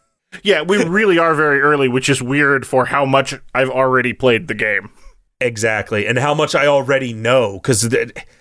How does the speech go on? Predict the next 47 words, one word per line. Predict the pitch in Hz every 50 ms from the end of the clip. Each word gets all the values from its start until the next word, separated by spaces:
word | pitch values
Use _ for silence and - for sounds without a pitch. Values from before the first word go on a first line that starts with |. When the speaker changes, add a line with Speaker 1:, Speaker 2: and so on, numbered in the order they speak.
| _ _ _ _
Speaker 2:
it's, | - 160 156 - -
it's | 180 156 - 175
like, | 165 156 143 - - _ _ _ _ _ -
I | 151 170 190
already, | 190 196 202 196 190 185 175 160 - _ _ _ _ _ _ _ -
I | 143 170
don't | 190 180 139 147 147
know | 151 156 165 170 160
where | 147 143 175
Ciri | - - - 180 175 170 156 143 135
is, | 131 127 127 113
but | - 139 127 120 113 - - - - - - -
I | 120 123 127
already | 131 135 139 143 147 131
have | 147 143 143 139
her | 151
trail. | 147 - 147 127 123 120 120 120 123 120 - - - _ _ -
I've | 123 131 139
already | 143 143 143 143 147 143
met | 143 139 143 147
up | 143 -
with | 147 131
Yennefer, | 131 139 131 127 120 - 131 127 123
which | 127 123 - 139
you | 151 165
said | 156 - - 156 147 139
was | 135 131 117
gonna | 135 135 127
be, | 135 139
like, | 131 127 - -
halfway | - - 131 123 127 - - 151 139 139 135
through | 131 - 139 139 143 139
the | 127 139
game. | 120 131 127 127 131 135 143 143 151
Speaker 1:
Well, | 226 226 214
I | 214 226
don't | 214 196
know | 190
about | 175 151 135 -
that. | 151 160 156 143 131
I | 127 127
figured | 123 143 131 131
it'd | 131 127
be, | 127 127
like, | 120 123 120 113
into | 131 131 123 120
fact. | 113 123 120 113 - -